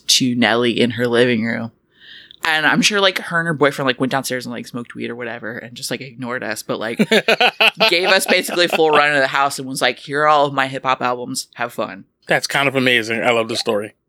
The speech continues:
Speaker 2: <laughs>
Speaker 1: So, like, that's what I think of when I listen to Country Grammar. I mean, among other things, because, like, there's so much of, like,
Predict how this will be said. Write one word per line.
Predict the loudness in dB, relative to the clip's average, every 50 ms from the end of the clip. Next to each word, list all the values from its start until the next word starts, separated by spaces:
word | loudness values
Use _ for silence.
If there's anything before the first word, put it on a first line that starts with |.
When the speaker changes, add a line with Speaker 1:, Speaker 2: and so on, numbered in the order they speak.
| _ -2
Speaker 2:
<laughs> | 0 0 0 -2 -4 -6 -8 -12 -14 -16 -18 -20 -20 -20 _ -20 -20 _ _ _ _ _ _ -18 -16 -14 -14 -14 -14 -14 -16 -18 -12 -6
Speaker 1:
So, | 0 2 4 4
like, | 6 4 2 2
that's | -2 -2 -2 0 0 0 0 -2 -4
what | -4 -2 -2 0
I | 0 -2 -4
think | -4 -6 -6 -6 -4 -4
of | -4 -4 -4 -6 -10 -16 -20 _ -20 -14
when | -8 -4 0
I | 0 2 2 2 0
listen | -2 -4 -6 -6 -10 -16
to | -18 -14
Country | -12 -12 -10 -10 -10
Grammar. | -12 -14 -16 -18 -18 -16 -16 -12 -6 -2
I | 0 2
mean, | 2 2
among | 4 4 4 4 2 2 0 0
other | 2 4 4 4 2
things, | 2 0 -4 -4 -4 -6 -8 -10 -10
because, | -10 -6 -4 -2 -2 0 0
like, | 0 0 0 -4 _ _ _ _ _ _ _ _ _ _ _ _ _ _ _ _ 2
there's | 4 4 4 2 0
so | 0 0 2 2 2 4 2 2
much | 2 2 4 4 4 2 -2 -4 -2
of, | -4 -2 -2 0 -2 -2 -4 -8 _ _
like, | -4 -2 -2 -2 -6